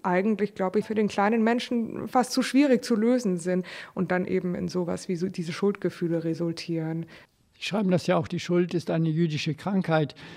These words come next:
Speaker 2: Dieser Schuldkomplex, wie wirkt sich das denn auf die Beziehung aus?
Speaker 1: Das ist natürlich für Toxi Baby sehr praktisch, dass Herzchen immer Schuldgefühle hat, weil sie natürlich alles, was er sagt, immer ganz ernst nimmt und irgendwie auch sehr bereitwillig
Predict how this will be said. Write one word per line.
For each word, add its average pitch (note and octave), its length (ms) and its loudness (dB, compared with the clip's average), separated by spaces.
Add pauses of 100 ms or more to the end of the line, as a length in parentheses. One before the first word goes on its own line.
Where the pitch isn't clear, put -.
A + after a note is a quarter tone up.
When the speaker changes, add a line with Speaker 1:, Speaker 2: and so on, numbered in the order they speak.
(140)
Speaker 2:
Dieser D#3+ 220 4
Schuldkomplex, E3 920 2
wie E3 360 0
wirkt E3+ 260 2
sich F3 120 0
das - 220 2
denn D#3+ 220 4
auf - 520 -2
die C#3+ 160 0
Beziehung D#3+ 540 4
aus? C3 540 -8 (280)
Speaker 1:
Das G#3+ 140 -4
ist - 120 -4
natürlich G#3 640 2
für F#3 340 2
Toxi A3 380 0
Baby G#3+ 300 4
sehr F#3 180 2
praktisch, G3 480 0
dass F3 180 -2
Herzchen F#3 380 0
immer F3 220 2
Schuldgefühle F#3+ 800 2
hat, F3+ 240 -4
weil F3 180 2
sie F3+ 80 2
natürlich F#3+ 540 0 (340)
alles, G3 340 2
was G3 200 0
er F#3 160 0
sagt, F#3 460 -2
immer F#3+ 300 -2
ganz F3+ 220 0
ernst A3+ 440 2
nimmt A3+ 280 2
und F#3+ 180 0
irgendwie G#3 280 4
auch F#3+ 80 2
sehr G3 180 4
bereitwillig E3+ 1000 0